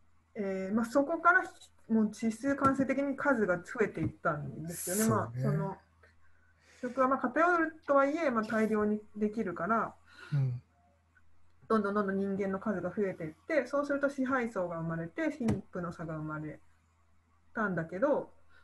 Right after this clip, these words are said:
Speaker 1: で、みんなその、より良くなると思って、その種を植えて、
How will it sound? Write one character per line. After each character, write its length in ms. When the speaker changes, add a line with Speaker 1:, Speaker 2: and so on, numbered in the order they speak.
Speaker 1:
で、 80
み 100
ん 100
な 120
そ 80
の、 180
よ 80
り 80
良 100
く 80
な 100
る 80
と 60
思 140
っ 120
て、 160
そ 80
の 220
種 240
を 200
植 160
え 60
て、 400